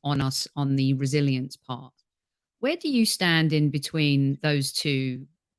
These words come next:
um, topics, if you like? I mean, he,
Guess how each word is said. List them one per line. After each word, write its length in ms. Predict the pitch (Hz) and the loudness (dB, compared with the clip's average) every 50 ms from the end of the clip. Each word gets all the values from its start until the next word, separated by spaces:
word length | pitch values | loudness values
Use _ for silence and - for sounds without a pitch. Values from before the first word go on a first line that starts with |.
| _ _ _ - | _ _ _ -8
um, 280 | 147 139 135 139 131 _ - | -6 -6 -6 -8 -12 _ -12
topics, 500 | - 139 135 _ _ 135 135 _ - - | -10 -10 -10 _ _ -14 -14 _ -20 -20
if 160 | 143 _ _ | -20 _ _
you 120 | 127 120 120 120 135 | -20 -20 -20 -18 -18
like? 140 | - - _ _ _ _ | -18 -18 _ _ _ _
I 60 | - 156 | -12 -6
mean, 220 | 160 156 156 156 | -4 -4 -4 -2
he, 340 | 156 175 170 170 165 - | 0 0 0 0 -2 -4